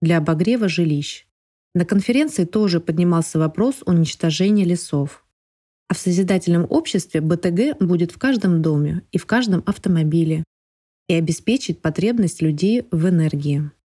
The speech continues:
Дешево, удобно, безопасно. Не нужно будет вырубать леса, наоборот, мы будем их сажать и восстанавливать. Лес считается восстанавливаемым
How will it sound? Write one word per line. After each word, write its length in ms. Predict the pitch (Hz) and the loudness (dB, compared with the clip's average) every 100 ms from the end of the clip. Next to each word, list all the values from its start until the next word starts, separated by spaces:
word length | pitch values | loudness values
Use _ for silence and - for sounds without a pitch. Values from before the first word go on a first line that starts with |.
| _ | _
Дешево, 640 | 170 226 294 - 165 139 | 0 2 0 0 -2 -2
удобно, 540 | - 165 202 226 175 151 | -2 0 0 0 -2 -2
безопасно. 800 | 175 190 165 - 147 143 - 151 147 _ _ _ _ _ _ _ _ _ | -4 -2 -2 -2 -2 -2 -4 -6 -6 _ _ _ _ _ _ _ _ _
Не 100 | 208 | 2
нужно 280 | 277 302 196 | 4 4 2
будет 400 | 180 196 175 - | 2 2 0 -2
вырубать 400 | 175 190 233 269 | -2 0 0 0
леса, 420 | 165 160 - 196 196 | -2 -2 -2 -2 2
наоборот, 460 | 180 170 175 185 185 | 2 2 2 0 0
мы 80 | |
будем 260 | 170 175 175 | 0 0 0
их 140 | - 156 | -2 -6
сажать 440 | - 165 156 240 - | -2 0 0 -2 -2
и 100 | 175 | -2
восстанавливать. 920 | 170 - 170 165 151 151 147 151 - _ _ _ _ _ - | -2 0 2 2 2 0 -2 -4 -10 _ _ _ _ _ 0
Лес 220 | 247 285 | 0 0
считается 560 | - - 165 156 - | -4 -2 -2 -2 -2
восстанавливаемым 1000 | 180 - 226 190 165 160 151 160 156 156 | -2 0 2 2 2 2 2 2 2 0